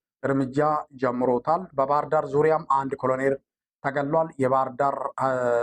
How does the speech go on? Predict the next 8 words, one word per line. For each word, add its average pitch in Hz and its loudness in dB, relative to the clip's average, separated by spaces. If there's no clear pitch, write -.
ባህር 127 -2
ዳር፣ 147 -2
እ፣ 135 2
የባህር 135 2
ኃይል 139 0
የህንፃ 139 2
ግንባታን 127 -2
ለማየት 123 0